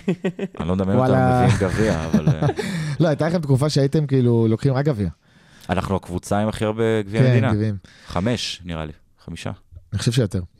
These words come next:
Speaker 1: כן.
Speaker 2: אה,
Speaker 1: חמישה, שישה.
Speaker 2: בקיצור, אז מכבי
Speaker 1: לא,
Speaker 2: תל אביב,
Speaker 1: סליחה, יותר. וואי, איזה חמישה, שישה?
Speaker 2: יותר.
Speaker 1: יותר.
Speaker 2: מכבי תל אביב, אה, שוב פעם שיחקה גרוע. ערן זהבי היחידי שמבקיע. אה, עוד מעט אנחנו נדבר עליו בהרחבה.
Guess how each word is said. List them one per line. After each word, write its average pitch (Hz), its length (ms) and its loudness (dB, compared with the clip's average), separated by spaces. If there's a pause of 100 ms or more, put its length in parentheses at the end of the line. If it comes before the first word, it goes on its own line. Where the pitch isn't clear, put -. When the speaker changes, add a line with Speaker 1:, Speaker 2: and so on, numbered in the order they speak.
(160)
Speaker 1:
כן. - 160 -8 (280)
Speaker 2:
אה, 117 320 4
Speaker 1:
חמישה, 117 260 2
שישה. 120 280 -6
Speaker 2:
בקיצור, 165 580 0
אז 107 240 -4
מכבי 101 240 0
Speaker 1:
לא, 120 60 6 (140)
Speaker 2:
תל 123 60 4
אביב, - 20 2
Speaker 1:
סליחה, 147 380 0
יותר. 123 500 -2
וואי, 98 200 -4
איזה 117 120 -8
חמישה, 175 320 -10
שישה? 90 280 0
Speaker 2:
יותר. 95 140 0 (180)
Speaker 1:
יותר. 127 160 -14 (500)
Speaker 2:
מכבי 147 280 0
תל 151 160 0
אביב, 135 320 0 (240)
אה, 113 40 -2 (260)
שוב 151 240 0
פעם 151 180 -2
שיחקה 135 340 -2
גרוע. 113 420 2 (180)
ערן 123 240 2
זהבי 131 220 2
היחידי 120 320 0
שמבקיע. 127 580 0 (760)
אה, 92 60 0 (340)
עוד 110 120 0
מעט 117 100 2
אנחנו 110 180 -2
נדבר 110 260 2
עליו 117 200 2
בהרחבה. 101 480 2